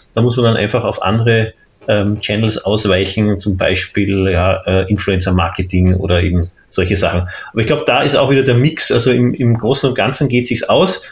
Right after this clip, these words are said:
Aber ja, das ist schon ein Thema, wenn man dann, äh, Konkurrenz hat, die halt hunderte Millionen haben und vielleicht dann ein Ad-Budget, was einige Millionen im Monat ist, da muss man dann schon geschickt, ähm, ja, improvisieren oder ein bisschen mehr Guerilla-Marketing machen, ja.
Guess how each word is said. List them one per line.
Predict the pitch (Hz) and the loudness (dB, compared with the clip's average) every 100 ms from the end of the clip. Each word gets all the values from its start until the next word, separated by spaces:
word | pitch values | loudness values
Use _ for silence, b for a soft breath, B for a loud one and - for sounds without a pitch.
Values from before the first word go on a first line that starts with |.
| B B - | B B -2
Aber | 127 131 | 2 2
ja, | 104 113 160 - 123 | 2 2 0 -4 -4
das | 127 | -4
ist | 156 - | -2 -2
schon | 156 | 0
ein | 143 127 | 0 0
Thema, | 127 139 147 127 | 0 2 2 2
wenn | 127 | 0
man | 127 | 0
dann, | 117 120 123 | 0 0 -2
äh, | - 117 117 107 - | -2 0 0 0 -6
Konkurrenz | - 127 113 110 107 135 - | -6 -6 -2 -2 -2 -4 -4
hat, | 127 - - | -6 -6 -4
die | 123 | 0
halt | 117 113 | 0 0
hunderte | 127 123 123 | -2 0 2
Millionen | 113 104 120 135 | 4 4 4 2
haben | 120 123 120 | 2 2 2
und | 117 | 2
vielleicht | - 117 113 113 | 0 0 0 0
dann | |
ein | 113 - | 0 0
Ad-Budget, | 110 - 117 - 120 120 | -4 -4 -6 -2 2 4
was | 117 117 - - _ _ - | 2 0 -8 -14 _ _ -4
einige | 110 127 120 | 0 2 4
Millionen | 117 113 117 | 4 4 4
im | 110 | 4
Monat | 107 131 131 120 | 4 4 2 2
ist, | 139 - B B B _ | 0 -4 B B B _
da | 120 | 0
muss | 123 123 | 0 2
man | 123 | 2
dann | 123 | 0
schon | - 131 120 | 0 -2 -2
geschickt, | 123 - - - - - | -4 -6 -10 -12 -12 -4
ähm, | 127 117 113 107 - _ _ _ _ - | 0 2 2 0 -6 _ _ _ _ -6
ja, | 104 92 - _ _ _ _ - | -4 -4 -8 _ _ _ _ -2
improvisieren | 113 123 113 113 98 87 | 0 2 2 2 0 2
oder | 107 | 2
ein | |
bisschen | 120 127 | 2 2
mehr | 117 113 | 2 2
Guerilla-Marketing | 127 113 120 110 92 95 - 92 | 2 2 2 2 0 -2 -2 0
machen, | 85 - - | 0 -2 -6
ja. | - - | -6 -6